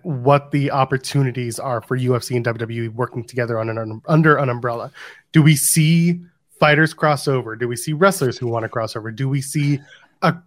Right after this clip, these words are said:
cross-branded, maybe not a cross-branded event, but some sort of cross-brand marketing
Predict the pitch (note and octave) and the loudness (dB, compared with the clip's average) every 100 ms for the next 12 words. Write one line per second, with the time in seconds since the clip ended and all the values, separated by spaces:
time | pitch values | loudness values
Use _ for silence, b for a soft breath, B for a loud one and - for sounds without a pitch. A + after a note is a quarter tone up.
0 | _ - D3 C#3+ C#3 - - C3+ C#3 C3+ | _ -2 4 4 4 -4 -2 2 2 0
1 | C3+ G3+ B3 A#3+ F3+ F3 D3+ - C#3+ C#3 | -2 -6 -6 -4 -2 0 -2 0 0 2
2 | B2 A2+ A#2 G#2+ - - - F#3+ F#3+ F3 | -2 -2 -4 -4 -8 -10 0 0 0 0
3 | D#3+ C#3+ B2 - - D3 C#3+ C3+ _ C#3 | 0 2 -2 -6 -4 0 2 0 _ 0
4 | C3 B2 A#2+ C3+ C#3 C3+ B2 A2+ A2 | 0 0 2 4 4 0 -4 -4 -8